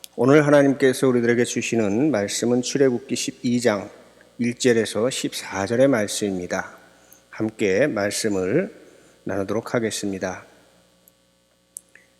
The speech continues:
여호와께서 애굽 땅에서 모세와 아론에게 일러 말씀하시되, 이달을 너희에게 달의 시작, 곧 해의 첫 달이 되게 하고, 너희는 이스라엘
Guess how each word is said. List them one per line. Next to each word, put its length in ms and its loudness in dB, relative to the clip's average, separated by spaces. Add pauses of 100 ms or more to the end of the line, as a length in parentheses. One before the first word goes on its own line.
(120)
여호와께서 920 4
애굽 300 0
땅에서 420 2
모세와 520 4
아론에게 380 2
일러 280 2
말씀하시되, 1040 -2 (520)
이달을 420 6
너희에게 720 2
달의 320 2
시작, 540 -4
곧 200 0 (140)
해의 280 2
첫 280 -6
달이 240 6
되게 200 2
하고, 440 -4 (580)
너희는 380 4
이스라엘 580 2